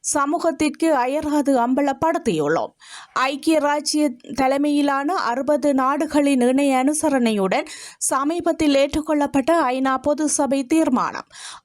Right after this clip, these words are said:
அறுபதிற்கு ஒன்று எங்களுக்கு புதுப்பிக்கப்பட்ட நம்பிக்கையை அளித்துள்ளது.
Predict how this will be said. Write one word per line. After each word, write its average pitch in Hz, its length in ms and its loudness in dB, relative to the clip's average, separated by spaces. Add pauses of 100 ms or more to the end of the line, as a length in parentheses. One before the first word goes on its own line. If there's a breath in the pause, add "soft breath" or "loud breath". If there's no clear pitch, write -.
அறுபதிற்கு 285 720 0
ஒன்று 269 420 2
எங்களுக்கு 277 520 2
புதுப்பிக்கப்பட்ட 320 720 0
நம்பிக்கையை 254 680 2
அளித்துள்ளது. 208 600 -2